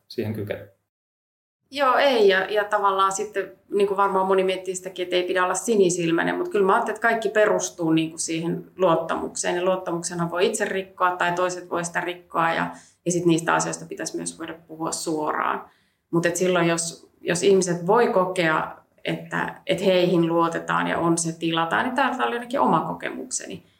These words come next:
Speaker 2: niin mä ajattelin, että siitä alkaa aina syntymään niin kuin hyvää ja se rakentaa sit sitä koko yhteisöä. Mut ei se itsestäänselvää oo, ja tässä ajassahan niinku sitä luottamusta haastetaan koko ajan hirveän monella tavalla, joka näkyy musta kirkossa, mut näkyy myös yhteiskunnallisessa keskustelussa.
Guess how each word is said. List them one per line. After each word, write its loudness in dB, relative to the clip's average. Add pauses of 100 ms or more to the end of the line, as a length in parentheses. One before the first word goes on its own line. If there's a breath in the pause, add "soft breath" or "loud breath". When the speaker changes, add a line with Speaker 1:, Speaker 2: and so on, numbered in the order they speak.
(140 soft breath)
Speaker 2:
niin 2
mä 6
ajattelin, 2
että -6
siitä 4
alkaa 2
aina 4
syntymään -4
niin -10
kuin -14
hyvää -4 (280)
ja -2
se 0
rakentaa -2
sit -10
sitä -14
koko -14
yhteisöä. -12 (400)
Mut 0
ei 6
se 0
itsestäänselvää -2
oo, 0
ja -4
tässä 0
ajassahan 0
niinku -4
sitä 0
luottamusta -2
haastetaan 0
koko -12
ajan -4
hirveän -2
monella -2
tavalla, 0 (440)
joka 0
näkyy -4
musta -12
kirkossa, -2
mut -4
näkyy -2
myös -4
yhteiskunnallisessa -10
keskustelussa. -14